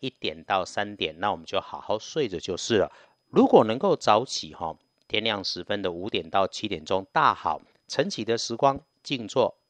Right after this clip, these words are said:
抄经、思考都很好。整天当中静态的日常事情，在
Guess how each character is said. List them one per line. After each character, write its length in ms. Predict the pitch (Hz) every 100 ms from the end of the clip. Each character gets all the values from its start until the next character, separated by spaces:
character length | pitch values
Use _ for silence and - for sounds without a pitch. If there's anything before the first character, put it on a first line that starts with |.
| _
抄 340 | - 107 107
经、 260 | 107 101 107 _ _
思 340 | - - 139
考 180 | 139 92
都 140 | - 95
很 220 | 87 -
好。 200 | - 71 _ _ _ _ _
整 180 | 131 143
天 180 | 185 190
当 220 | 185 180
中 260 | 180 175 - _ _
静 360 | 220 175 120
态 280 | 101 143 123
的 220 | 110 92
日 220 | 92 127 120
常 340 | - 85 90
事 240 | - -
情， 300 | 120 85 87 85
在 220 | 98